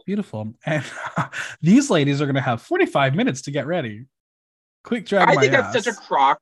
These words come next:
Speaker 2: That is such a crock. There's no way.
Speaker 1: Bullshit.
Speaker 2: Like,
Speaker 1: There's a lot of hot gluing going around. Uh, it's the best they can do. They got some solid beats on, and let's begin. Jessica Wilde.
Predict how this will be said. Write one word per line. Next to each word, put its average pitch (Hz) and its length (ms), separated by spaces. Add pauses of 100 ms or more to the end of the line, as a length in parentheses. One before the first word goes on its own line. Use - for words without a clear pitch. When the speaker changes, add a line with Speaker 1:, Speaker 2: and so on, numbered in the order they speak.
Speaker 2:
That 190 100
is 131 100
such - 220
a - 60
crock. 135 320
There's 143 200
no 139 280
way. 110 500 (640)
Speaker 1:
Bullshit. 190 360
Speaker 2:
Like, 135 240 (1400)
Speaker 1:
There's 226 220
a 262 40
lot 202 240
of 175 60
hot 151 240
gluing 127 280
going 120 280
around. 113 540
Uh, 127 360
it's 120 120
the 165 80
best 175 240
they 143 80
can 131 160
do. 110 260
They 135 140
got 180 180
some 156 140
solid 113 280
beats 107 240
on, 98 280
and 107 160
let's 135 160
begin. 92 420
Jessica 208 380
Wilde. 90 300